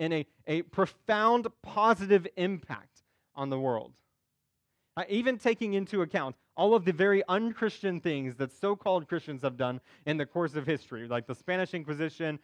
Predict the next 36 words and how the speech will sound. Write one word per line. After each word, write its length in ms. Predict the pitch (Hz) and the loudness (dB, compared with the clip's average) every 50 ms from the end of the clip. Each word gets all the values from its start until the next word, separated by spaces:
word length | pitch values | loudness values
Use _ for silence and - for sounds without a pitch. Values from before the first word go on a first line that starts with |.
| _ - - - _ _ | _ -20 -20 -20 _ _
some 160 | - 185 180 | -2 0 0
of 80 | 175 | 2
the 60 | 175 165 | 0 0
Crusades, 600 | - 180 160 - - 180 170 165 165 165 151 131 | -2 -4 -6 0 2 4 4 4 4 2 0 -2
the 120 | 139 127 | -6 -4
Salem 280 | - 185 180 175 170 160 | -2 2 2 2 2 2
witch 220 | 165 170 - - | 0 -2 -2 -2
trials, 300 | - 175 160 156 156 147 | 0 2 2 2 2 2
like, 120 | 156 147 - - - _ - | 0 -4 -4 -8 -20 _ -2
like 140 | 156 160 151 | -2 0 2
very 260 | 147 185 202 202 202 - | 4 4 4 4 4 2
unchristian 640 | 185 196 233 240 233 - - 226 - - 214 190 180 | 2 2 2 2 0 0 0 0 0 0 -2 -2 0
things 260 | 180 185 165 156 143 131 | 0 0 0 0 -2 -2
that 120 | 143 135 | -4 -2
Christians 320 | - 196 196 - 196 175 - | -2 -2 -2 -2 -4 -8 -6
have 140 | 185 147 | -6 -2
done 220 | 143 156 151 147 147 _ _ - - - _ _ | -2 -2 -2 -2 -4 _ _ -20 -20 -20 _ _
throughout 340 | - 170 160 165 180 196 190 | 0 2 4 4 4 4 4
world 220 | 180 180 175 160 | 4 4 4 4
history, 420 | 139 170 175 - - - 156 143 - _ _ _ _ _ _ | 2 0 -2 -2 -4 -4 -4 -4 -4 _ _ _ _ _ _
even 300 | 208 220 247 240 262 254 | -2 0 0 2 0 0
taking 380 | 208 - 220 202 202 190 165 156 | 0 0 0 2 0 0 0 2
that 180 | 180 185 190 | 2 2 2
into 220 | 196 190 - 190 175 | 0 0 0 0 0
account, 320 | 170 - - 175 156 139 - - _ _ | 0 0 0 0 -2 -2 -4 -8 _ _
the 120 | - 170 | -2 -2
scales 500 | 165 - - _ 202 208 214 226 226 202 | -2 -2 -2 _ 2 4 4 4 2 2
tip 180 | - - 202 - | 0 -2 -4 -4
strongly 800 | - - - - 185 185 190 196 214 233 233 202 214 220 214 196 | -6 -14 -10 -6 -2 0 2 2 2 2 2 4 4 4 4 4
in 100 | 185 180 | 2 0
the 80 | 180 | 0
balance 400 | 156 143 170 165 160 156 139 - | 0 0 0 0 0 -2 -2 -4
of 140 | - 131 - | -8 -10 -8
Christianity 560 | - 175 - - 165 165 160 156 147 139 139 | -8 -8 -8 -8 -6 -6 -4 -4 -4 -4 -4
having 300 | 135 143 143 143 143 143 | -4 -4 -4 -4 -4 -4
a 100 | 143 135 | -6 -6